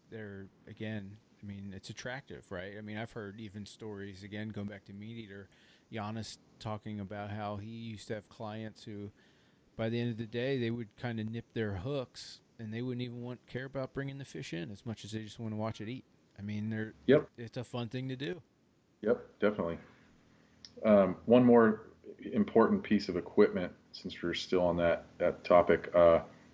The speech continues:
Speaker 2: a stripping basket is really important for when you're in the beach or on the beach,
Speaker 1: Okay.
Speaker 2: because the, the, the wave action and the tide and the currents and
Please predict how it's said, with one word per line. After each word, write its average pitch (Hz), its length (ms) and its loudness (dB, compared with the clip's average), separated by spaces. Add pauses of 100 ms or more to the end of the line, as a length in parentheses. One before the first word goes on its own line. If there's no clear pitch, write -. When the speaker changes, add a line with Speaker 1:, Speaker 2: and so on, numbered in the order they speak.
(380)
Speaker 2:
a - 60 4
stripping 104 560 6
basket 80 420 0
is 80 140 -4
really 90 340 4
important 82 520 2 (140)
for 82 520 6
when 87 140 2
you're 80 220 2
in 87 240 4
the 82 60 4
beach 90 420 8
or - 120 6
on 90 180 12
the 87 60 10
beach, 90 420 8 (240)
Speaker 1:
Okay. - 140 -12
Speaker 2:
because 101 300 4
the, 87 320 4
the, 90 100 0 (380)
the 95 80 4
wave 107 420 8
action 98 480 2
and 82 120 -6
the 82 60 -4
tide 90 420 4
and 85 80 -6
the 80 60 -8
currents 90 640 -6
and 80 420 -4